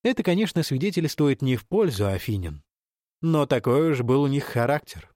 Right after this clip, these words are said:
Они всегда искали что-то новое, никогда не удовлетворялись тем, что есть, никогда не успокаивались.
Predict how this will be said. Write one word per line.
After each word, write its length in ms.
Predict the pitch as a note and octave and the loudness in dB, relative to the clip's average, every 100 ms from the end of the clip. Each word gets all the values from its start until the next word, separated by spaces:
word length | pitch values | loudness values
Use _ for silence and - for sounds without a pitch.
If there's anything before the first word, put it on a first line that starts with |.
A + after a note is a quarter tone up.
| _ _ _ _ _ _ _ - | _ _ _ _ _ _ _ -2
Они 240 | D#3 A3+ | 0 0
всегда 440 | - F#3+ D#3+ G#3 F#3+ | 0 0 2 2 0
искали 340 | - E3+ E3 | -2 0 0
что-то 340 | - D3 C3+ | 0 -2 0
новое, 520 | A#2+ A#2 A#2 F#2+ E2+ F2+ | 0 2 2 0 -2 -2
никогда 580 | A2 C3+ C3 B2+ C#3+ | -2 0 -2 0 -2
не 100 | D#3+ | 0
удовлетворялись 800 | E3 D3+ C#3+ B2+ C3 D3+ C#3 A#2+ | -2 0 -2 0 0 2 0 -4
тем, 300 | - B2+ D#3 | -2 0 0
что 200 | D3+ - | -2 -2
есть, 540 | B2+ A#2+ E3+ - - - _ - | 0 2 0 -2 -10 -20 _ -2
никогда 680 | D#3+ D#3+ D3 C#3+ B2 B2+ E3 | 0 0 2 0 2 0 2
не 120 | D#3 | 0
успокаивались. 1040 | D3 - B2+ - A2+ F#2+ E2+ D2+ - - | -2 -2 -4 0 0 -2 -4 -10 -16 -20